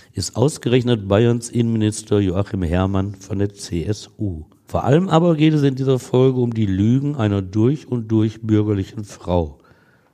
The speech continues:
Ihr gelang es, die Ermittler so überzeugend zu täuschen,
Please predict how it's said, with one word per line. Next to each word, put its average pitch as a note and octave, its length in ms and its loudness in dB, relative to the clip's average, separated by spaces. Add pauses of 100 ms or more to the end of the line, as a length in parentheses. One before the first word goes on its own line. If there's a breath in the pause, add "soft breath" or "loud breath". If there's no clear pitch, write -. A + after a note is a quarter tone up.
(140 soft breath)
Ihr B2 180 2
gelang G#2 340 2
es, D#3+ 340 -2
die G2+ 160 0
Ermittler A2 580 2
so G#2+ 320 0
überzeugend C#3+ 800 -2
zu - 140 -4
täuschen, A#2+ 720 -4